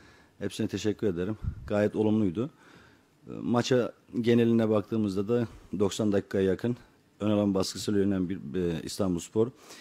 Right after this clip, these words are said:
İkinci toplarda geçiş hücumu yapan bir Galatasaray. E, tabii ki doğal olarak yetenekli oyuncuları, e, pozisyona girmelerinde kolaylık sağlıyor. Bizim yakaladığımız var, öncesi ve sonrası var. Ama son dakikada belki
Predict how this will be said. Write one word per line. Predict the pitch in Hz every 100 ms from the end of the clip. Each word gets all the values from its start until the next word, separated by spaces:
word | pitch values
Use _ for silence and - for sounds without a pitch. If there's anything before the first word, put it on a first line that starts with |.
| - - -
İkinci | 110 127 127
toplarda | - 117 - 110 107 104
geçiş | 95 - -
hücumu | 107 110 101
yapan | 95 95
bir | 92
Galatasaray. | 92 87 - 95 135 - _ _ - - - _
E, | 85
tabii | - 104
ki | 98 87
doğal | 95
olarak | 95 90 87
yetenekli | 95 - 92 -
oyuncuları, | 95 87 85 90 98 - - -
e, | 80
pozisyona | - 92 - 95 92
girmelerinde | 87 90 92 92 87 82 90 -
kolaylık | - 92 92 92
sağlıyor. | 85 76 90 135 - - - - - _ _
Bizim | 117 127
yakaladığımız | 143 - 123 107 113 113 104
var, | 95 95 -
öncesi | - 117 110 107 113
ve | 107
sonrası | 92 107 104 98 98
var. | 90 117 - - - - - - -
Ama | 117 113 120
son | 139 127
dakikada | 110 - 107 104
belki | 104 117